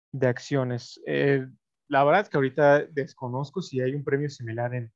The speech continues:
en entrenadores. Eh, no creo, porque, pues, ya se hubiera, eh, mencionado.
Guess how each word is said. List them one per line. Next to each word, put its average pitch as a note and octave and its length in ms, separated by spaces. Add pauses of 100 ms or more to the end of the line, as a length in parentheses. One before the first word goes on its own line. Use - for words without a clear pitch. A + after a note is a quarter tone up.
(180)
en B2 140
entrenadores. A#2+ 880 (800)
Eh, A2+ 600 (300)
no C#3+ 240
creo, D3+ 260
porque, C3 220
pues, A#2+ 100
ya B2+ 140
se B2 120
hubiera, B2 420
eh, B2+ 140 (140)
mencionado. C3 800